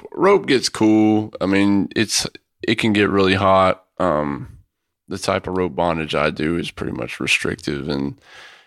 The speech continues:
in the moment, and it's quick ties, it's body harnesses or,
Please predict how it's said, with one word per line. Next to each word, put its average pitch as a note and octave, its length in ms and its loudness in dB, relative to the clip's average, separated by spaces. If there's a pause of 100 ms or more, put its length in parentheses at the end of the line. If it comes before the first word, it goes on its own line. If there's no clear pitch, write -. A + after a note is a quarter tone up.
(140)
in E2+ 180 -2
the C#2+ 80 -4
moment, D#2 440 -2
and G#2 120 0
it's - 140 -2
quick - 380 0
ties, F#2 720 2
it's - 400 -6 (1700)
body F2+ 400 -2
harnesses F2+ 1040 -4
or, D#2 840 -6